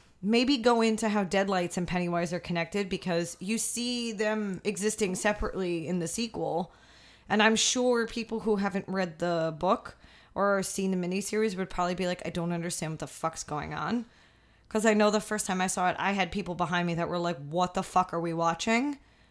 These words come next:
So if you, if you don't understand it, then sure, fine, you can do a little bit of that. But Mike explained it. And <laughs> he explained basically a brand new origin story in It Chapter Two. That's it. We're good.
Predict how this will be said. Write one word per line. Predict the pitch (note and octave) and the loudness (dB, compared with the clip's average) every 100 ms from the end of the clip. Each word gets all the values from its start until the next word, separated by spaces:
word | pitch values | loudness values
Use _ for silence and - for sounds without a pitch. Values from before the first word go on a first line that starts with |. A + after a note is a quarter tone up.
| _ _ _ _ | _ _ _ _
So | - - A#3 G#3+ G#3+ G3+ | 0 6 8 10 8 4
if | G3+ - | 0 -2
you, | G#3+ A3 G#3 F3+ - - | 0 0 0 -2 -6 -6
if | G#3 | -2
you | A#3+ | 4
don't | G#3+ G#3+ G#3 | 6 6 4
understand | F#3+ E3+ - F3+ F#3+ | 0 -2 -2 0 2
it, | D4 D4 G#3+ | 4 2 2
then | A#3 | 2
sure, | - - C#4 G#3+ | 2 2 4 2
fine, | - F3 F3+ G#3+ | 2 2 4 2
you | F#3 | 0
can | - F#3+ | -2 -2
do | G3 | 0
a | F#3+ | 0
little | F#3 F#3 | 0 -2
bit | F3 | -2
of | E3 | -2
that. | - D#3 A#3+ - - - - - - - | -2 0 0 -2 -20 -20 -20 -20 -20 -4
But | G#3 G#3+ - | 2 2 4
Mike | G3 G#3 D#4 F#4 | 4 6 8 6
explained | F4+ - A#3+ B3+ B3 | 4 0 2 4 4
it. | G3 - - | 2 -2 -4
And | G3 D#4 - A4 B4+ | 2 4 2 -2 -4
<laughs> | A4+ - - - | -4 -8 -14 0
he | D#4 | 2
explained | C4 - D#4 D#4+ D#4 | 2 2 4 6 6
basically | C#4+ C#4+ B3 B3+ | 6 4 4 4
a | G#3 | 6
brand | A#3 A#3+ A#3+ | 4 4 4
new | A3+ | 2
origin | D3 G#3+ A3 G#3 F#3+ | 2 2 2 2 -2
story | - F#3+ D#3 C3+ C#3 F#3+ - - - - - | -2 -2 -2 -2 -2 -2 -4 -20 -20 -20 -2
in | A3 G#3+ G3 - | 2 4 2 2
It | A3+ A3 | 2 2
Chapter | - G3 - F#3 | 2 0 -2 -2
Two. | A#3 G3 D3+ | 2 2 2
That's | A3 - - | 0 2 2
it. | C4+ E3 | 2 2
We're | F#3 C#4+ | 0 -2
good. | A#3+ D4+ E4 G#3 D3+ | 2 6 8 6 4